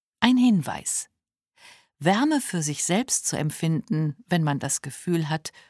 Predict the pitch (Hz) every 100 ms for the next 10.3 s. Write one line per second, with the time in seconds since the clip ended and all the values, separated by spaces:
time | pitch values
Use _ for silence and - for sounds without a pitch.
0 | _ 160 147 117 139 170 175 - - -
1 | - _ - 170 165 160 - 196 240 -
2 | 165 143 147 - 127 - - 220 226 -
3 | 156 156 156 165 196 233 - - _ _
4 | - 170 - 185 190 165 156 147 - -
5 | - - 180 196 151 - 147 151 - 175
6 | - - 202 - _ - 233 240 - 240
7 | 240 180 - - 98 - - _ _ _
8 | _ _ _ - - - _ _ - 254
9 | 302 277 240 233 - 165 143 - - 156
10 | 147 165 226